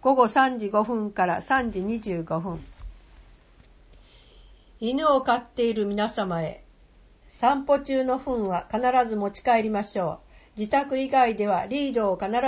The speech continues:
ずつけましょう。登録をした犬が死亡した時や、犬の所在地、所有者の住所などの変更、所有者を変更した場合の届け出が法によって義務付けられています。飼い主の方は必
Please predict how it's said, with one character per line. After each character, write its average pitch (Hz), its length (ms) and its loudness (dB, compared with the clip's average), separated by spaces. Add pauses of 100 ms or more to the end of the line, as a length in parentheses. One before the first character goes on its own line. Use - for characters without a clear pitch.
ず 240 100 -8
つ - 140 -18
け 214 100 -2
ま 202 140 -2
し - 180 -6
ょ 165 220 -6 (580)
う。 - 20 -2
登 277 240 6
録 269 300 4
を 254 80 6
し 262 100 -10
た 240 140 2
犬 240 220 -2
が 202 140 0
死 - 120 -10
亡 233 240 2
し 240 120 -14
た 214 140 -2
時 220 280 -6
や、 180 220 -2 (200)
犬 302 240 -4
の 240 160 0
所 214 180 -6
在 233 300 2
地、 180 300 -10
所 - 180 -6
有 294 220 -2
者 240 180 -4
の 202 180 -4
住 233 220 -4
所 247 160 -4
な 233 140 0
ど 214 100 -6
の 185 140 -6
変 196 240 -8
更、 170 420 -4 (220)
所 226 160 -2
有 302 200 0
者 233 220 0
を 196 60 0
変 233 240 -4
更 233 240 2
し 240 80 -10
た 226 140 -2
場 208 160 0
合 202 80 -2
の 196 180 -6
届 240 400 -4
け - 40 -12
出 202 120 -6
が 180 160 -4 (260)
法 277 220 2
に 254 160 -2
よ 208 100 -2
っ 196 40 -8
て - 360 -8 (520)
義 190 100 -4
務 233 140 -2
付 226 200 -4
け 220 60 0
ら 208 100 0
れ 208 120 -6
て 202 140 -6
い 190 100 -2
ま 165 140 -6
す。 - 280 -20 (300)
飼 262 160 0
い 269 60 -2
主 247 220 -6
の 202 120 -2
方 196 260 -4
は 175 220 0
必 202 100 -6